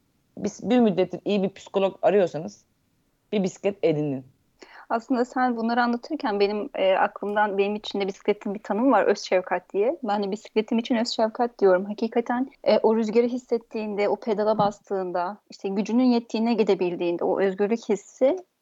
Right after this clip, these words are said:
Speaker 2: Ee, hakikaten insana çok iyi geliyor. Yani bisiklete binmekle ilgili olarak bu görünür ama aslında hiçbir, e, işlevi olmayan, e, işte bu engeller,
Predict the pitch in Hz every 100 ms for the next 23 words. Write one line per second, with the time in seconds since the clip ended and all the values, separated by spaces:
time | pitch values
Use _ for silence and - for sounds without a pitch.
0 | 208 208 190 190 196 220 208 233 226 208
1 | 240 202 208 220 208 196 - 175 170 175
2 | 190 - _ 220 220 220 220 - - 233
3 | 254 233 247 262 247 226 220 233 226 220
4 | 214 - 208 208 240 233 - _ _ _
5 | _ _ _ - 196 214 233 277 311 -
6 | 226 240 240 - - - - - 202 -
7 | 233 240 240 - 240 220 - 277 277 277
8 | - - 208 196 196 - - - - -
9 | - - - - 208 208 214 214 175 180
10 | 262 - _ 320 262 202 - - 190 196
11 | 208 208 208 208 208 254 -